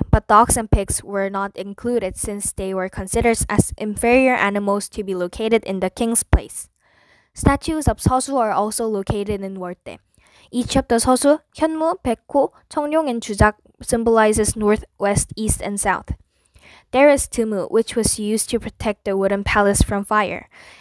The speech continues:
Ancestors thought that fire monsters would run away after seeing its ugly reflection on the water inside tumu.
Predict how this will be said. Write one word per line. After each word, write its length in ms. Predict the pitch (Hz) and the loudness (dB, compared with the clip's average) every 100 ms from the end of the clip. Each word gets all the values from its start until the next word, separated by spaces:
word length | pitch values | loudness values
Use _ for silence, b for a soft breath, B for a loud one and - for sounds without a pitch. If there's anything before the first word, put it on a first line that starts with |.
| - | -8
Ancestors 640 | 254 269 277 - 254 240 | -6 -2 0 0 0 -2
thought 220 | - 240 - | 2 2 0
that 140 | 202 | -4
fire 300 | - 214 208 | 0 2 4
monsters 640 | 208 208 214 - 196 - | 4 4 2 0 0 0
would 160 | 208 196 | -2 0
run 160 | 196 196 | 0 0
away 320 | 190 196 185 | 0 0 0
after 320 | 180 - 220 | -2 0 2
seeing 380 | - 226 220 214 | 2 0 -2 -2
its 220 | 202 - | -4 0
ugly 300 | - 208 208 | 2 2 0
reflection 640 | 196 196 - 202 - 190 180 | -2 -2 -4 -6 -6 -6 -6
on 240 | - 202 | -4 -2
the 100 | 196 | 2
water 240 | 190 190 196 | 2 4 2
inside 500 | 196 196 202 196 - | 0 -2 0 -2 -4
tumu. 300 | 185 170 | -8 -8